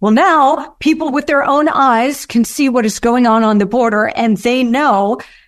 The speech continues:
that there have been, I, I mean, look, o-, obviously none of us have any idea,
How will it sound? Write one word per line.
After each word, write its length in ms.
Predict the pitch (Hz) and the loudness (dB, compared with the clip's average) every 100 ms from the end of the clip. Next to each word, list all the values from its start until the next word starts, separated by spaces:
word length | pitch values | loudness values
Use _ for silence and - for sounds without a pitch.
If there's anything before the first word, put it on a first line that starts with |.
| _ _ _ | _ _ _
that 240 | 175 262 254 | -4 -2 0
there 180 | 269 277 | 0 0
have 240 | 254 262 | -2 -2
been, 460 | 254 240 240 240 - - | 0 2 0 -2 -8 -4
I, 100 | 277 - | -2 -2
I 140 | 285 | 0
mean, 360 | 254 233 226 214 - _ _ _ | 2 4 2 0 -8 _ _ _
look, 260 | - 247 - | 0 0 -2
o-, 280 | 240 285 - | -2 -2 0
obviously 640 | 294 269 277 262 277 240 | 0 2 0 0 0 2
none 200 | 220 226 | 2 2
of 100 | 226 | 2
us 180 | 226 - | -2 -2
have 200 | - 214 | -2 -2
any 300 | 214 214 208 | 0 0 0
idea, 340 | 190 190 226 | 0 2 2